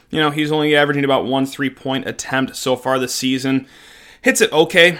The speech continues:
like a thirty-five, thirty-eight percent clip. So, but no, he gets his work done inside the paint. Uh, we already know this because, well, it, I feel like we've seen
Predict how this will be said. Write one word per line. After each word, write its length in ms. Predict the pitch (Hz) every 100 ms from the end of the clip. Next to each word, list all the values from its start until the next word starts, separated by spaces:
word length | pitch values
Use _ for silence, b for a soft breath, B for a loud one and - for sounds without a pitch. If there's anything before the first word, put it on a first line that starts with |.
| -
like 100 | 143
a 60 | 135
thirty-five, 760 | 147 139 135 - 131 135 135
thirty-eight 420 | 143 135 127 135
percent 360 | 131 - 131 107
clip. 300 | - 135 -
So, 380 | - 117 113 B B B
but 140 | 156
no, 200 | 147 101
he 140 | 135
gets 360 | 143 147 139 -
his 420 | - 135 131 120
work 440 | 113 120 123 - 110
done 380 | 117 120 117 -
inside 520 | 127 127 - 120 113
the 80 | 104
paint. 460 | - 151 160 156 - B B B -
Uh, 180 | 98 101
we 140 | 107
already 160 | 104 101
know 240 | 151 202
this 160 | 202 175
because, 380 | 143 156 147
well, 180 | 143 151
it, 320 | 110 123 -
I 80 | 117
feel 180 | - 147
like 140 | 143
we've 140 | 135 120
seen 500 | - 127 127 120